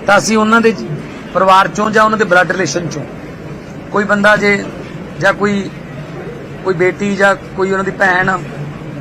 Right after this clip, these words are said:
ਜੇ ਉਹ ਨੌਕਰੀ ਕਰਨ ਦੇ ਕਾਬਿਲ ਹੈਗੀ ਹੈ, ਤਾਂ ਅਸੀਂ ਉਹਨਾਂ ਨੂੰ ਇੱਕ ਵਾਰੀ ਉਹਨਾਂ ਦਾ, ਉਸ ਪਰਿਵਾਰ ਦਾ ਖਰਚਾ ਜਿਹੜਾ,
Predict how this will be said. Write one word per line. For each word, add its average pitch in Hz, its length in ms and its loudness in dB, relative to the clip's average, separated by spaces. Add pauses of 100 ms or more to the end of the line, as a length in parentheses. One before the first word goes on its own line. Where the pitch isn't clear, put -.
(580)
ਜੇ 180 140 2
ਉਹ 190 460 4 (260)
ਨੌਕਰੀ 180 260 0
ਕਰਨ 190 240 2
ਦੇ 180 80 -2
ਕਾਬਿਲ 160 300 2
ਹੈਗੀ 151 300 -2
ਹੈ, 143 60 -6 (680)
ਤਾਂ 175 100 2
ਅਸੀਂ 180 160 -2
ਉਹਨਾਂ 196 140 0
ਨੂੰ 202 140 -2 (280)
ਇੱਕ - 180 -4
ਵਾਰੀ 185 180 4
ਉਹਨਾਂ 196 160 2
ਦਾ, 190 200 4 (720)
ਉਸ 160 160 -4
ਪਰਿਵਾਰ 175 340 2
ਦਾ 175 100 2
ਖਰਚਾ 156 340 -2
ਜਿਹੜਾ, 151 300 -2